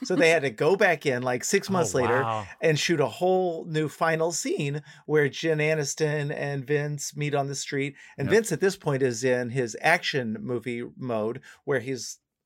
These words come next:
Speaker 1: slimmed down and, and, um, it's like a whole different looking guy. And they had to come up with this
Speaker 2: <laughs>
Speaker 1: thing where then they meet up on the street and they have a few
Speaker 2: I remember that.
Speaker 1: quips and they still end up, it, they leave it more open and, like, maybe they're gonna get back together. And,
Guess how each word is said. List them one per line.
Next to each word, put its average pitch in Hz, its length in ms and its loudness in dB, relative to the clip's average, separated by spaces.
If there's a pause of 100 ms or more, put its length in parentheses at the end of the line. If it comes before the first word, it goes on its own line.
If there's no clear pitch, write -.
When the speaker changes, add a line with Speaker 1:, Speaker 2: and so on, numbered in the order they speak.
Speaker 1:
slimmed 123 600 -4
down 117 600 0
and, 113 120 -12 (320)
and, 127 220 2
um, 127 460 2
it's 151 160 2
like 151 140 2
a 135 60 2
whole 185 280 4
different 147 360 0
looking 135 360 -4
guy. 123 400 2 (320)
And 160 100 0
they 151 100 6
had 160 120 6
to 156 60 2
come 160 180 2
up 160 120 4
with 247 120 6
this 156 140 4
Speaker 2:
<laughs> - 20 0
Speaker 1:
thing 180 180 2
where 156 100 2
then 151 140 2
they 131 100 -2
meet 143 160 -4
up 190 140 -2
on 196 140 2
the 208 80 2
street 208 340 -2
and 147 100 -8
they 143 140 -2 (340)
have 160 280 4
a 196 80 2
few 214 180 -6
Speaker 2:
I - 40 -2
remember 175 200 -4
that. 226 140 4
Speaker 1:
quips - 240 -6
and 147 160 -2 (320)
they 180 100 0
still 269 720 0
end 220 240 2
up, 214 180 4 (880)
it, 185 180 -2
they 196 120 4
leave 208 220 0
it 190 140 0
more 175 260 0
open 175 240 -2
and, 170 80 -6
like, 165 120 -2
maybe 151 360 -4
they're 147 140 -4
gonna 143 200 -8
get 139 140 -8
back 135 160 -6
together. 127 600 -8
And, 120 180 -16